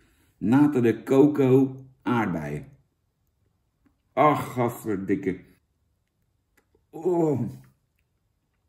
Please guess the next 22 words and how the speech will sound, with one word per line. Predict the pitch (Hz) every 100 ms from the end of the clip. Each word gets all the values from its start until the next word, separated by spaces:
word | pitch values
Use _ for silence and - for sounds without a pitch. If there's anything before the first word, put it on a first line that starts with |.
| _ _ _ _ _ _ _ _ _ _ _ - -
Het | - 127
is | 143
niet | 131 131
eens | 110 135 131
de | 101
smaak. | - 123 123 117 - _ _ _ _
Het | - -
is | 143 131
de | -
structuur. | - 131 131 - 143 175 170 143 - - _ - _ _ _ _ _ _ _
Gadverdamme. | _ - - 196 175 - - 139 131 139 139 131 123 - - _ _ _ _ _ _ -
Het | -
is | 135 135
een | 135
soort, | 120 113 - - _ _ _ _ _ - - -
een | - - 127
soort | 143 -
hard | - 160 127
geworden | 127 131 127 143 147 117
zalf | - - 208 175 101 -
is | - 90
het. | 90 -